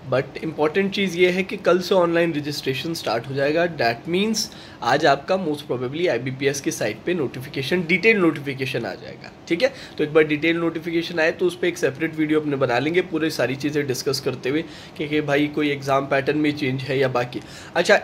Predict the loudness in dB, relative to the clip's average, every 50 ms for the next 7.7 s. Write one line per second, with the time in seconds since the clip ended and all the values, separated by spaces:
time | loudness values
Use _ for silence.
0 | 6 4 4 4 2 -4 -4 -2 2 4 6 6 6 6 4 2 2 2 4 4
1 | 4 2 2 -4 -2 0 0 -2 0 0 -2 0 0 0 0 -2 -2 -4 -2 0
2 | 0 0 0 0 -2 -2 -2 -2 -2 0 0 4 4 4 4 4 2 2 2 2
3 | 2 0 -2 0 0 -2 0 0 0 -2 -2 -2 -2 0 0 0 0 -2 -6 -8
4 | -4 -4 -4 -2 -2 -4 -2 -2 -2 -2 -2 -2 -2 -4 -4 -4 -8 -10 -8 -6
5 | -8 -6 -6 -8 -6 -4 -2 2 4 4 4 2 0 -2 -2 -4 -4 -4 -6 -8
6 | -10 -12 -12 -14 -16 -18 -14 -8 -4 2 2 4 6 8 6 6 6 4 4 2
7 | 2 0 -2 -2 -2 0 0 0 -2 -2 -6 -6 -6 -8